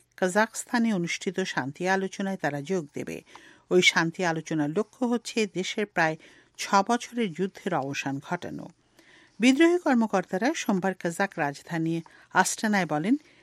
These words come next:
তেইশে জানুয়ারির বৈঠকে অস্ত্রবিরতি, মানবিক বিষয়সমূহ এবং প্রশাসন যেসব অধিকার বা আইন লঙ্ঘন করেছে, তার উপর মনোযোগ দেয়া হবে। ডিসেম্বর মাসে বিরোধীদের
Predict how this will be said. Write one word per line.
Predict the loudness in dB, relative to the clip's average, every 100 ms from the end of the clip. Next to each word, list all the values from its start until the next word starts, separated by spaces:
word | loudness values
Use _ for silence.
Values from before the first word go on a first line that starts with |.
| _ _
তেইশে | 4 4 2 0
জানুয়ারির | 2 2 2 0 0 -2 -2
বৈঠকে | -2 -2 -10 -4 -4
অস্ত্রবিরতি, | -2 -4 -6 -6 -4 -4 -4 -8 -8 -6
মানবিক | -2 -2 -4 -8 -8
বিষয়সমূহ | -8 -6 -6 -4 -2 0 0 0 -4 -20 _ 4
এবং | 8 8 6
প্রশাসন | -2 0 -2 -4 4 6 6
যেসব | 2 -2 -2
অধিকার | -2 -4 -2 2 2
বা | 2 -2
আইন | -2 -2 0
লঙ্ঘন | 0 0 0 0 -4
করেছে, | -4 -6 -4 -6 -8 -16 -20 _
তার | 6 6
উপর | 4 4
মনোযোগ | 6 6 4 -2 -8 -6
দেয়া | -6 -6
হবে। | -8 -8 -12 -16 _ _ _ _ 0
ডিসেম্বর | 4 8 10 10 8
মাসে | 4 2 0
বিরোধীদের | 0 2 2 0 -2 2 2